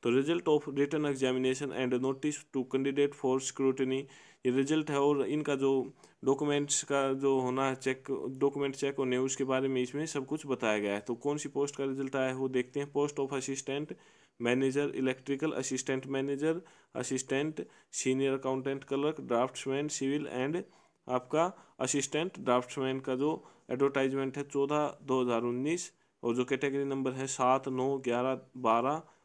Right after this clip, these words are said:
और तीस और तैंतीस, इसका रिजल्ट जो है आपका अभी अभी अपलोड किया गया है। ठीक है, ये जो आप पीडीएफ़ देख रहे हो इसमें पूरी की पूरी मैं इसका रिजल्ट दिया गया है।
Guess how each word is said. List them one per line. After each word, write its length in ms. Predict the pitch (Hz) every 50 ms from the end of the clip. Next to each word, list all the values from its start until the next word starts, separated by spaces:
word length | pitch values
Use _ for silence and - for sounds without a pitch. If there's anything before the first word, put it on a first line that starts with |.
| _ _ -
और 140 | 110 - - _ -
तीस 260 | 135 139 143 139 139
और 160 | 127 139 143
तैंतीस, 420 | - 139 117 117 - 127 120 - 131
इसका 220 | 127 - - 135
रिजल्ट 320 | 135 131 127 135 131 131 131
जो 160 | 131 131 127
है 60 | 127
आपका 280 | 123 127 127 - 131 131
अभी 160 | 131 135 135
अभी 280 | 127 123 131 151 190 214 - _ _ _ _ _ _ _ - - _ _ _ _ _
अपलोड 380 | 113 113 - 131 143 175 165 156
किया 260 | - - 123 110 107
गया 220 | 104 104 101 101 101
है। 220 | 107 98 92 92
ठीक 240 | - - - 156 160
है, 120 | 160 143 139
ये 160 | 143 143 143
जो 180 | 139 139 139
आप 160 | 139 135 135 -
पीडीएफ़ 280 | 143 139 135 139 135 131
देख 220 | 131 135 135 139
रहे 80 | 135 127
हो 80 | 127
इसमें 240 | 127 127 - 135 127
पूरी 280 | 127 - 131 131 135 127
की 100 | 131 127
पूरी 280 | - 135 131 131 131 131
मैं 220 | 131 131 127 127 123
इसका 300 | 127 127 - - - 127 123
रिजल्ट 360 | 123 117 127 127 135 131 156
दिया 280 | 139 123 123 120 120 117
गया 200 | 117 120 120 123
है। 240 | 131 135 139 143 156